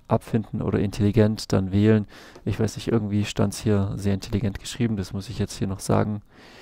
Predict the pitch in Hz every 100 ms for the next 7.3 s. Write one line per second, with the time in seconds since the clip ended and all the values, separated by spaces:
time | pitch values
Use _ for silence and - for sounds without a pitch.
0 | - - - _ - 104 98 95 92 92
1 | 90 90 92 - 101 - - - _ _
2 | _ _ - _ _ _ _ _ _ _
3 | _ _ _ - - - _ _ _ _
4 | _ _ _ _ _ _ 104 - - 113
5 | - 110 101 110 113 107 - - 98 101
6 | 95 90 - 110 104 - 117 98 95 -
7 | 113 110 107